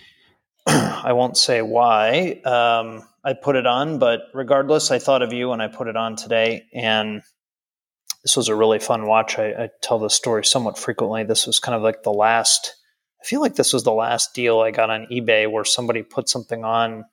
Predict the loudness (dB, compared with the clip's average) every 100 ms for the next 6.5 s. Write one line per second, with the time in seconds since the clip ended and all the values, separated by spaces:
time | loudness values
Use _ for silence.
0 | 0 4 4 2 -10 _ _ _ _ _
1 | _ _ -2 2 4 4 4 2 0 0
2 | 2 4 4 2 0 0 2 2 -2 -10
3 | -8 -6 -6 -10 -14 -14 -16 _ _ _
4 | _ _ _ -8 -8 -8 0 2 2 -2
5 | -6 -6 -2 0 0 -2 -4 0 0 -2
6 | -4 -2 -2 0